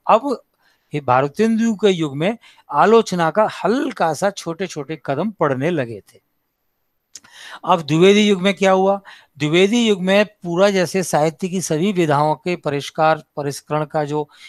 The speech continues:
एक बहुत बड़ा गुरुतर कार्य किया है आचार्य महावीर प्रसाद द्विवेदी जी ने, तो हिंदी आलोचना में भी उनका बहुत बड़ा योगदान रहा है।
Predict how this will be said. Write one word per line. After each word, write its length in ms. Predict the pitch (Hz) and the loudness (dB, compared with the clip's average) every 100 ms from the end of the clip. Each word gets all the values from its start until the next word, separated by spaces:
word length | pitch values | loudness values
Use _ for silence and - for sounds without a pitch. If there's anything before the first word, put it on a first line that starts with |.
| _ | _
एक 220 | 156 143 131 | -8 -8 -6
बहुत 360 | 123 220 185 | 0 0 2
बड़ा 200 | 160 151 | 2 2
गुरुतर 460 | 147 139 156 170 165 | 0 -6 -6 -2 -2
कार्य 320 | - 143 139 | -2 -2 -2
किया 220 | 135 139 | -4 -2
है 60 | 139 | -2
आचार्य 420 | 135 127 139 135 | -4 -4 -2 -2
महावीर 300 | 135 127 135 | -2 -4 -6
प्रसाद 320 | 131 131 139 | -10 -8 -6
द्विवेदी 420 | 123 131 127 127 127 | -6 -10 -10 -10 -10
जी 140 | 123 | -10
ने, 280 | 131 185 233 - - - - | -10 -8 -8 -12 -20 -8 0
तो 80 | |
हिंदी 400 | 185 135 156 196 | 0 0 0 4
आलोचना 540 | 196 147 156 - 143 131 | 4 4 2 -2 -4 -4
में 160 | 127 | -4
भी 120 | 123 196 | -6 -6
उनका 280 | 151 135 | -6 -8
बहुत 340 | 165 127 120 127 | -10 -6 -8 -4
बड़ा 100 | 131 | -4
योगदान 520 | 127 127 123 127 127 | -4 -6 -4 -2 -2
रहा 260 | 123 120 123 | 0 2 2
है। 220 | 139 226 | 2 0